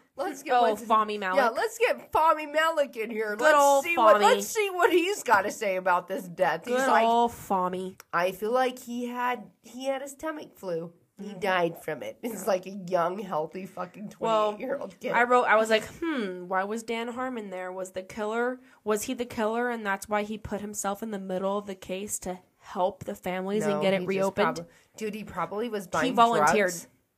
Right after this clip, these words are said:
Speaker 2: Dan
Speaker 1: And
Speaker 2: Harmon volunteered.
Speaker 1: No, I know. I bet he was in with the cops, like, buying probably drugs, and then he was with them when they're like, "This is the guys,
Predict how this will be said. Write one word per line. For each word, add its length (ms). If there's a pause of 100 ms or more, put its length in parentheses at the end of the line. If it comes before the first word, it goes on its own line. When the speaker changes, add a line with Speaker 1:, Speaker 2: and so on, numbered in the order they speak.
(340)
Speaker 2:
Dan 180
Speaker 1:
And 80
Speaker 2:
Harmon 360
volunteered. 800
Speaker 1:
No, 120
I 120
know. 260
I 120
bet 220
he 200
was 280 (140)
in 380
with 180
the 80
cops, 560 (460)
like, 260
buying 340
probably 680 (360)
drugs, 600 (500)
and 160
then 180
he 260
was 200
with 360
them 400 (100)
when 400
they're 160
like, 300
"This 280
is 120
the 140
guys, 520